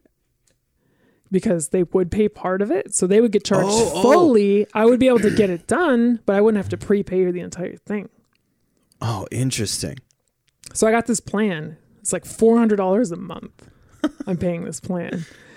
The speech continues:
Speaker 1: And, um, I get this call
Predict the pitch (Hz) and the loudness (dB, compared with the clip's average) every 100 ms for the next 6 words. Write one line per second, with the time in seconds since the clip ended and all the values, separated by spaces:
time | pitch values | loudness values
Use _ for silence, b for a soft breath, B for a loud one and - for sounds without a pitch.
0 | b b b - 196 185 175 180 165 - | b b b -6 -2 -2 -2 -4 -4 -6
1 | - _ _ _ - 185 185 - - 196 | -10 _ _ _ -10 -8 -8 -10 -4 -2
2 | 226 233 233 - 190 190 220 294 | 2 0 0 -2 0 0 0 -4